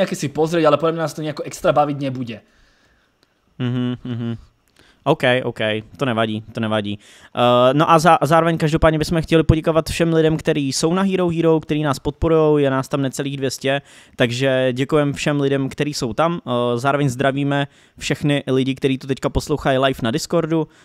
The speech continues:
Speaker 2: protože podcasty nahráváme, eh, jakoby normálně na kameru a nahráváme zvuk, eh, do kompu, ale zároveň jedeme live, eh, i, i na Discordu, takže lidi, co mají, eh,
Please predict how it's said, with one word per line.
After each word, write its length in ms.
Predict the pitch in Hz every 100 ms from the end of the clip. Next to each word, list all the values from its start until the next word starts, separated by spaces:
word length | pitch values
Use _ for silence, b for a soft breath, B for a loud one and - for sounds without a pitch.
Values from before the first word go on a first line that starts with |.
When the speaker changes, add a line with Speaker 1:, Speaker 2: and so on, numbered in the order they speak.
| b
Speaker 2:
protože 840 | - 120 - 131 120 120 127 120 120
podcasty 840 | 127 - 127 117 - - 127 120 123
nahráváme, 960 | 117 120 120 117 113 113 110 110 107 90
eh, 40 | - - - - - -
jakoby 400 | - - 107 95 - b _
normálně 360 | 117 120 123 120
na 100 | 113
kameru 400 | 147 143 139 135
a 60 |
nahráváme 460 | 120 117 123 123 127
zvuk, 320 | 117 120 107
eh, 40 | 113 101 69 - -
do 160 | 113
kompu, 420 | 110 165 170 190 b b b b -
ale 380 | 123 139 139 131
zároveň 480 | 135 135 127 131 127
jedeme 500 | 123 127 131 123 123 131 117
live, 200 | 113 117 - -
eh, 40 | 113 110 107 107 107 -
i, 720 | 113 107 107 107 107 107 107 110 B B B
i 60 | 120
na 120 | 120
Discordu, 420 | 131 - 117 107
takže 200 | 107 113
lidi, 200 | 120 117
co 160 | - 127
mají, 340 | 120 120
eh, 40 | 120